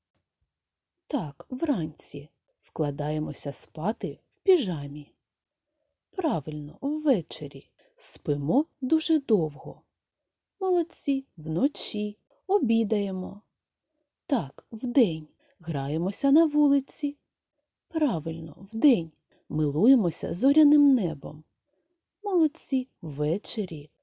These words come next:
Засмагаємо на сонечку. Так, вдень. Вмиваємося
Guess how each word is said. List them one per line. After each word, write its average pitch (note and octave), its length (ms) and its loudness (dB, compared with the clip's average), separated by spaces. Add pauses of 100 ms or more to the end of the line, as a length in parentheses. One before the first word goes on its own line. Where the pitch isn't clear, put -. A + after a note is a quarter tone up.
Засмагаємо E3 960 -2 (100)
на E4 140 2
сонечку. - 720 -8 (840)
Так, D#3 460 -4
вдень. C4 500 2 (320)
Вмиваємося D#3+ 1000 0